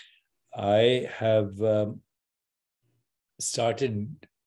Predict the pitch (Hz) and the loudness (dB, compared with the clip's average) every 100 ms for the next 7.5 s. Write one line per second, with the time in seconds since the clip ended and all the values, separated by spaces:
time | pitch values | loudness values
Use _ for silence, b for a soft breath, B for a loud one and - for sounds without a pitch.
0 | _ _ _ _ _ _ - 110 123 - | _ _ _ _ _ _ -4 2 4 4
1 | 113 113 143 - 131 107 - 120 117 120 | 2 2 -4 -4 -2 0 0 2 4 6
2 | 120 117 120 - _ b b b b - | 4 2 -2 -12 _ b b b b 2
3 | 113 110 110 110 110 104 127 110 107 107 | 4 4 4 2 2 0 -2 -2 -2 0
4 | 113 110 107 104 98 95 104 147 - 113 | 0 0 0 0 0 0 -2 -6 -10 -4
5 | 107 92 110 104 - 104 - 104 95 101 | -2 2 4 4 2 0 2 2 2 2
6 | 92 - 85 - B B B B B - | 0 -4 -10 -12 B B B B B 0
7 | - 107 107 143 294 | 4 6 6 4 -2